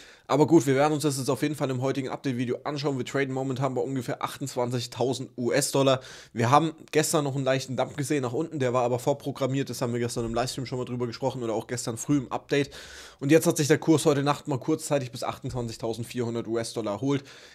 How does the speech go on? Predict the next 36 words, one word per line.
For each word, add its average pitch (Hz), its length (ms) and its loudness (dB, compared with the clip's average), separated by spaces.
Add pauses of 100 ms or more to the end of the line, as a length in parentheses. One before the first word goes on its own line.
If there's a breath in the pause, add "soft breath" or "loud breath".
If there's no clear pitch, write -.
(140 loud breath)
Ist 190 340 -2
möglicherweise 131 680 2
die 123 120 -4
dreißig 127 360 -2
K 123 160 -6
noch 123 140 -6
im 117 180 -8
Raum 131 320 0 (100)
oder 139 300 2
sehen 131 160 -2
wir 131 100 -2
möglicherweise 117 600 -2
wirklich 117 200 -6
einen 123 100 -6
tieferen 117 380 -6
Dump 113 220 -2
in 117 60 -4
Richtung 113 400 -8 (440)
fünfundzwanzigtausend, 135 960 0
vierundzwanzigtausend 123 840 -2
U-S-Dollar? 117 420 -4 (380 loud breath)
Das 143 320 0
werden 131 280 2
wir 135 60 -2
uns 127 100 -4
auf 117 120 -4
jeden 120 160 -2
Fall 120 120 0
im 113 120 -2
heutigen 120 320 -2
Update-Video 110 520 -4
anschauen. 147 380 0
Doch 123 140 -4
ihr 120 100 0
wisst, 165 200 -2
Leute, 143 240 2